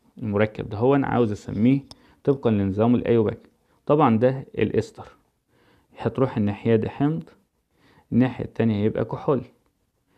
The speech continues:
طيب الحمض بتاعنا كده فيه كام ذرة كربون؟ اتنين، يبقى اسمه إيثانوات. طيب ده واحد، اتنين، تلاتة، يبقى إيثانوات البروبايل. يبقى إيثانوات البروبايل اللي هو الاختيار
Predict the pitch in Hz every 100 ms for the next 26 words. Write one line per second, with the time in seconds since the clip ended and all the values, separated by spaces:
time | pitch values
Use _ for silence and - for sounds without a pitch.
0 | _ _ _ 113 107 - 117 151 160 127
1 | 131 135 117 113 117 117 _ _ _ -
2 | 139 113 107 113 107 95 95 98 95 95
3 | - - 120 127 123 - _ _ _ -
4 | 101 104 107 117 - 110 127 143 151 143
5 | 127 - _ _ _ _ _ _ _ _
6 | _ _ _ _ - 107 110 123 139 135
7 | 117 131 131 131 110 117 117 110 - -
8 | 104 107 113 107 98 117 135 143 139 _
9 | _ - 110 107 95 - _ _ _ _
10 | _ _ - 104 95 - - 98 104 123
11 | 131 - - 107 101 110 123 110 95 -
12 | - 104 104 98 - 104 101